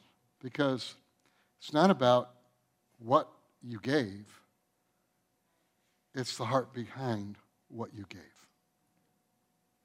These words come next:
So the story of the woman happened on, let me just say it this way, on Tuesday, and on Friday, Jesus went to the cross.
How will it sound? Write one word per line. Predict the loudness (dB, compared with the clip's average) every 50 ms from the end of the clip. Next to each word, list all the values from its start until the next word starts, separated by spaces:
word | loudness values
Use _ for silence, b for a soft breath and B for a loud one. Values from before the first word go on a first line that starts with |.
| _ _ _ _ _ _ _ _ _ _ _ _ _ _ _ _ _ _ _
So | -4 4 6 8 8
the | 8
story | 6 4 4 8 8 10 10 10
of | 8
the | 8
woman | 8 8 8 8 8 6 4
happened | 6 6 6 6 6 4 0 0 2
on, | 2 2 2 0 -2 -6 -10 _ _ _ _ _ _ _ _ _ _ _ -8
let | -6 -2
me | -2
just | -2 -2 0
say | 2 0
it | 0 0
this | -2 -4 -6 -4 -4
way, | -4 -2 -2
on | -2 -4
Tuesday, | -6 -4 -4 -4 -4 -6 -8 -10 -10 -10 -10 -12 -16 _ _ _ _ _ _ _ _ _ _ _ -8
and | -4 -2 -2
on | 0 -2 -2
Friday, | -2 0 2 4 4 4 4 2 -2
Jesus | -2 -4 -6 -6 -6 -8 -10 -10
went | -10 -12 -12
to | -14 -18
the | -18
cross. | -18 -14 -14 -12 -12 -12 -16 -18 -20 -20 -20 -20